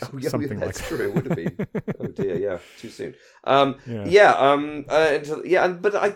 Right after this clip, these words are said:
Speaker 2: I guess the Sea Devils, they didn't, they didn't really bother with the whole, um, disease thing. Maybe the E-, maybe that part of the Eocene crew, um, hadn't been given. Maybe 'cause they live underwater, they didn't need, like, a kind of a pest control disease.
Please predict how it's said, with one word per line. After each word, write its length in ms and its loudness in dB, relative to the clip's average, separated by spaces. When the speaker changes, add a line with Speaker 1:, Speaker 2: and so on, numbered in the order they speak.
Speaker 2:
I 60 2
guess 260 -4
the 100 -6
Sea 180 -4
Devils, 340 2
they 140 0
didn't, 340 -2
they 140 -4
didn't 180 -4
really 140 -4
bother 320 -2
with 160 -6
the 80 -2
whole, 400 -2
um, 260 -4
disease 580 -10
thing. 300 -4
Maybe 300 -4
the 220 0
E-, 220 -10
maybe 300 -6
that 280 -6
part 280 -6
of 120 -8
the 200 -4
Eocene 840 -6
crew, 680 -8
um, 540 -6
hadn't 260 -10
been 220 -10
given. 360 -8
Maybe 240 -6
'cause 140 -12
they 80 0
live 160 -2
underwater, 500 -6
they 140 -6
didn't 240 -10
need, 180 -10
like, 240 -8
a 140 -10
kind 200 -10
of 60 -12
a 60 -12
pest 340 -14
control 640 -8
disease. 600 -12